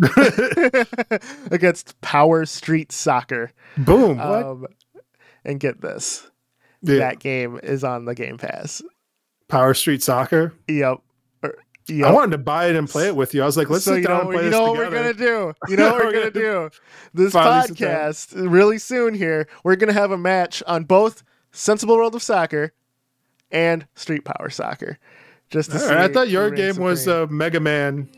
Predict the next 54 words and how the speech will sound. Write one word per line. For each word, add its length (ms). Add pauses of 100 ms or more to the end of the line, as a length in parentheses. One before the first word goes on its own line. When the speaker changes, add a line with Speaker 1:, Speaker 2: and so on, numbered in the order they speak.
Speaker 2:
Was 160
it 60
Mega 100
Man 160
Speaker 1:
Soccer. 140 (120)
Speaker 2:
Soccer? 80
We 100
can 120
do 100
it 80
too. 180
I 140
don't 140
know. 260
I, 80
Speaker 1:
Yeah, 340
you're 160
like, 200
"Mega 180
Speaker 2:
I 60
Speaker 1:
Man 140
Speaker 2:
think 100
I 60
Speaker 1:
Soccer." 140
Speaker 2:
did 80
Mega 200
Man 180
Soccer 380
'cause 180
it's, 180
it's 280
easier 320
to 80
grasp, 540
but 200
Sensible 300
World 100
of 60
Soccer 260
is 60
the 40
best 200
soccer 240
game 140
of 100
all 100
time. 340
But 300
<laughs> 380 (420)
yeah, 260
Speaker 1:
Yeah. 280 (500)
Speaker 2:
uh, 140
but, 240
uh, 240